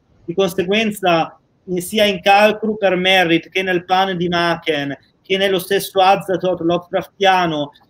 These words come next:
che viene in ultima analisi inquadrato come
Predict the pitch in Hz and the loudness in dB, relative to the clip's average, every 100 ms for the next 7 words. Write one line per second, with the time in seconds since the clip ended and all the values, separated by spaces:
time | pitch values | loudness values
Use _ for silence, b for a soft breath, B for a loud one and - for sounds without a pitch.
0 | _ 170 170 208 196 190 190 185 180 180 | _ -4 0 0 -2 -4 -4 -4 -2 0
1 | 196 202 196 180 175 170 185 190 175 165 | 0 0 -4 -4 -2 2 2 2 -2 -4
2 | 175 170 165 156 - | -2 0 0 0 -4